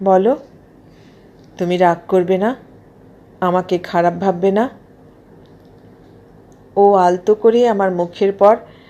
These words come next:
একটা হাত রেখে বলে, "সত্যি বলছি,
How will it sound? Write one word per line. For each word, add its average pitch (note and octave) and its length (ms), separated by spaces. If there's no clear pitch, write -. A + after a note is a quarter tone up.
একটা F#3 340
হাত F3 500
রেখে F3+ 300
বলে, F3+ 380
"সত্যি G#3 540
বলছি, F3+ 460